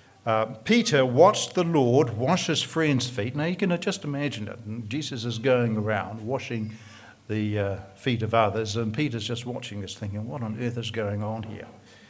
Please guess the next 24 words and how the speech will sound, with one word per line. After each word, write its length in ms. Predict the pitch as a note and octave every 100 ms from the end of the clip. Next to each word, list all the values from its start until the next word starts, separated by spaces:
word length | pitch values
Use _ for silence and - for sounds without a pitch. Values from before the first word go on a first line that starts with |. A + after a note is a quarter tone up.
| - - - -
Uh, 200 | - - - -
and 160 | C3+ C#3+
he 120 | G#3+
probably 400 | G#3+ C4 G#3+ G3
didn't 200 | F3 F3
understand. 600 | D#3+ D3 - F#3 C#3 B2
You 80 | D#3+
know, 220 | F3 G#3
I'm 200 | G#3+ B3+
with 200 | A#2+ -
Peter 300 | F3 G3+ C3+
on 80 | G#2+
this. 140 | G#2
I, 220 | - G#3
I 340 | A3 - - A#3+
would 160 | B3
have 320 | D3+ - - A#2
not 260 | B2+ C#3
understood 460 | A#2 A2 G#2+ B2+ A#2
what 100 | A#2+
was 140 | A#2
going 280 | C3+ A#2+ B2
on 160 | B2 A#2
either. 360 | F#3+ G#3+ -